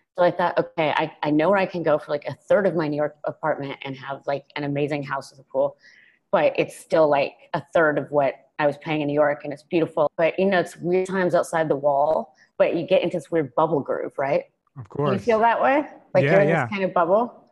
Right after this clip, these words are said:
Speaker 2: I'm in, I'm a New Yorker, Rose, so I really, you know, I'm, I'm longing for the day I can go back to New York. I, I really miss it, and I feel so terrible for everything going on in life. I mean,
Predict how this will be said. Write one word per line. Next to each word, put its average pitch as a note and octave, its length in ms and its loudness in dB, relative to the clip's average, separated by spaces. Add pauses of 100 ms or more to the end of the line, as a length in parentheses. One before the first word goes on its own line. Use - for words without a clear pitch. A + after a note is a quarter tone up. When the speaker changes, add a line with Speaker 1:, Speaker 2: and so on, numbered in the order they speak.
(140)
Speaker 2:
I'm D#3+ 160 2
in, F#3+ 200 2
I'm F#3 160 2
a F#3 40 4
New E3 120 0
Yorker, D3+ 400 6
Rose, C3 240 4
so D3 120 2
I C#3+ 80 6
really, C#3+ 600 2
you C3+ 140 -6
know, B2+ 100 -2
I'm, B2 160 0
I'm C3 240 -4
longing C3+ 300 0
for B2+ 80 0
the B2+ 80 2
day C3 180 0
I A#2 60 -2
can B2+ 160 -10
go A#2+ 100 -2
back A#2 260 -2
to - 80 -16
New A#2+ 80 -8
York. A#2+ 360 -2
I, A#2+ 100 -4
I B2 100 -8
really B2 300 -4
miss A#2+ 280 -8
it, A#2+ 180 -2
and A#2 240 -10
I A#2 80 -10
feel A#2+ 240 -6
so A#2 240 -6
terrible A#2+ 440 -2
for - 140 -10
everything A#2+ 280 -8
going A#2+ 160 -8
on B2 100 -8
in A#2+ 40 -12
life. A#2+ 220 -10
I C3+ 60 -10
mean, C3 180 -6